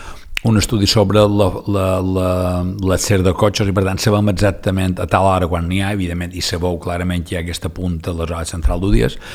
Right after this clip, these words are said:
que és el que, el que volem minvar, però a partir de les set de l'hora baixa, que evidentment ara hi ha llum fins a les nou i mitja, evidentment se tornarà a aixecar aquesta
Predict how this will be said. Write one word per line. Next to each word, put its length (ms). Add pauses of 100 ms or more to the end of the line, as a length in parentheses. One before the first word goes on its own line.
(600)
que 160
és 80
el 160
que, 80
el 180
que 140
volem 180
minvar, 320
però 160
a 80
partir 220
de 80
les 80
set 160
de 80
l'hora 180
baixa, 300
que 160
evidentment 320
ara 140
hi 40
ha 60
llum 160
fins 160
a 80
les 80
nou 160
i 60
mitja, 260
evidentment 400
se 160
tornarà 320
a 80
aixecar 260
aquesta 460